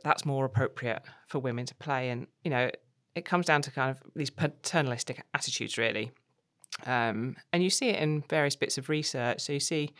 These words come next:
Dunya Antunovic has done some research on the first woman who officiated an N F L game. And when, you know, you look at her research and the comments about, um, Shannon Easton, who, who's the woman who, who co-, who, um,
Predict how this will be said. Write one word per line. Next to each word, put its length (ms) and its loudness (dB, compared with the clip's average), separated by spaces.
Dunya 220 6
Antunovic 560 4
has 80 -4
done 160 2
some 160 -2
research 340 -2
on 100 -2
the 60 -4
first 300 -2
woman 240 -2
who 640 -4
officiated 500 4
an 80 -2
N 120 -2
F 140 -8
L 140 -4
game. 400 -8
And 120 -2
when, 320 0
you 120 -2
know, 80 2
you 160 2
look 120 0
at 60 -6
her 140 2
research 640 0
and 280 -2
the 120 -4
comments 800 2
about, 680 2
um, 480 -6
Shannon 320 2
Easton, 400 0
who, 240 -6
who's 180 -10
the 140 -6
woman 300 -4
who, 260 -8
who 140 -16
co-, 200 0
who, 300 0
um, 280 -2